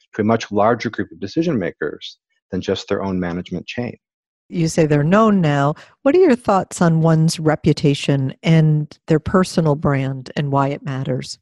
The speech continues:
Speaker 1: It's everything. Let's talk about personal brand, because I have this theory that your brand will often precede you,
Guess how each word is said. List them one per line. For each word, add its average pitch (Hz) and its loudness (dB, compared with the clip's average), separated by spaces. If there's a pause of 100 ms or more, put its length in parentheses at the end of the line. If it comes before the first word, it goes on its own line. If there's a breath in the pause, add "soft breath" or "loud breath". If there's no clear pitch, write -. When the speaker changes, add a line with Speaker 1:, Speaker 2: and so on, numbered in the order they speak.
(560)
Speaker 1:
It's 131 0
everything. 92 -4
Let's 123 0
talk - -6
about 101 -2
personal 92 -6
brand, 85 -6
because 95 -2
I 101 -2
have 101 -2
this - -4
theory 131 4
that 87 -2
your 98 -2
brand 101 -2
will 90 -2
often 95 -2
precede 120 -2
you, 71 -10